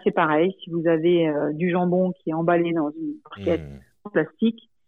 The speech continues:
Speaker 1: les, euh, tout ce que contient la barquette qui, qui est pas sympathique, euh, enfin,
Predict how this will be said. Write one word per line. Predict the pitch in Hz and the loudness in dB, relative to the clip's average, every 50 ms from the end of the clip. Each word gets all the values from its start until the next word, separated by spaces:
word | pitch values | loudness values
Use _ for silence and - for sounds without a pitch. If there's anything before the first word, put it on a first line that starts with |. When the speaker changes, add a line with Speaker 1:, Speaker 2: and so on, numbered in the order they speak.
| _ _ _ _ _ _ - | _ _ _ _ _ _ -2
Speaker 1:
les, | 185 196 208 208 202 196 180 | 2 4 6 6 6 6 6
euh, | 170 170 | 4 4
tout | - - 254 | 2 0 -2
ce | - | 0
que | - 226 | 0 -2
contient | 202 - 202 202 190 - - 214 202 202 | -2 0 0 -2 -2 0 0 2 4 4
la | 196 185 | 4 4
barquette | 175 175 175 - - 190 185 185 - - _ | 4 2 0 0 2 2 2 2 0 -6 _
qui, | 170 165 165 165 165 165 160 - - | -8 -6 -4 -2 -2 -2 -4 -4 -4
qui | - | -4
est | 170 | -2
pas | - 156 175 - | 0 0 0 0
sympathique, | - 165 - 151 151 - _ 220 226 - _ - | -2 -2 0 -2 -2 -2 _ -4 -4 -4 _ -2
euh, | 180 160 156 156 156 165 - _ _ _ - | -2 0 0 0 -2 -4 -6 _ _ _ 0
enfin, | 165 160 | 0 0